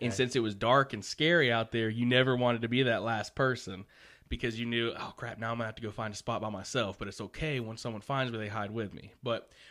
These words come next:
Speaker 1: we called it sardines, and I'm not really sure why. I think it's because once you find 'em, you're all packed in one spot. I'm not really sure.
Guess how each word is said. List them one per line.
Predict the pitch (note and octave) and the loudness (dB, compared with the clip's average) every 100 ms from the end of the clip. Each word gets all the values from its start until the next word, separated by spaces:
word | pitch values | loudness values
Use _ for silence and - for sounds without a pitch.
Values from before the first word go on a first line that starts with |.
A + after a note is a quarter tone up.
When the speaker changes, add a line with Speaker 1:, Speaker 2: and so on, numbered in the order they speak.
| - | -6
Speaker 1:
we | C#3+ | -4
called | - F#3 E3+ | 0 0 0
it | |
sardines, | - C#3+ B2+ A#2+ A2+ G2+ G2+ | 0 2 2 2 -2 -4 -8
and | F2+ | -2
I'm | A#2 | 0
not | B2+ A2+ | 2 2
really | B2+ A#2+ | 4 2
sure | A#2 B2+ A#2+ | 2 2 2
why. | A2 A#2 A2 | 4 2 2
I | G#2+ | 0
think | - A#2+ | -4 -6
it's | A2+ | -4
because | A#2+ - A2+ G#2+ G2+ | -6 0 0 0 -2
once | A2 A2 A2+ | -4 -2 -2
you | |
find | G#2 A2 A2+ | 0 0 2
'em, | A2+ | 0
you're | G#2 | 0
all | G2+ | 0
packed | - A#2 G#2 - | 2 2 0 -4
in | G#2 | -6
one | G#2 G#2 | -4 -4
spot. | - G2+ G#2 A#2 - - | -4 -2 -2 -2 -6 -8
I'm | A#2 | -6
not | A2+ | -6
really | G#2 G2+ | -6 -6
sure. | - G#2 G2 G2+ | -4 -4 -6 -8